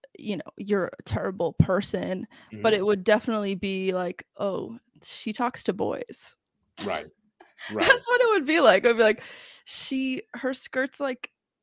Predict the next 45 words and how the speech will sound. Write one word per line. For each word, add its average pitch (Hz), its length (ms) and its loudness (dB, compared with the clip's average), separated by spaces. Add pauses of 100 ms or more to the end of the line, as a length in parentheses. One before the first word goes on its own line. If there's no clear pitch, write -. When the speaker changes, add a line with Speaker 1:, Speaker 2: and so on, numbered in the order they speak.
(160)
Speaker 1:
a 226 40 4
little 208 220 2
bit 220 100 2
above 202 280 4
her 214 100 -2
knees 208 240 -4
and 196 160 -8
she - 120 -12
talks - 300 -6
to 220 60 -8
boys, - 300 -8
so 82 240 -8
I 101 100 -4
don't 120 140 -8
know - 80 -12
how 233 140 -12
frum 127 200 -14
she - 180 -12
is." - 380 -12 (240)
Speaker 2:
Right. 143 500 8
So 123 280 4
what 117 160 4
you're 113 100 -2
saying 120 400 2
is 107 160 -2
people 110 240 -4
would 104 260 -2 (140)
judge 107 320 -2
you 107 280 -2
for 101 320 -4 (140)
doing 113 400 0
your 110 200 -2
life 107 240 0
a - 20 -8
little 110 160 0
bit 107 120 -4
differently, 104 420 -4
and 101 120 -4
they 101 80 -2
would 101 140 -4
kinda 104 240 2
recognize 101 560 -4
you 101 140 -4
as 98 160 -4
a 95 160 -4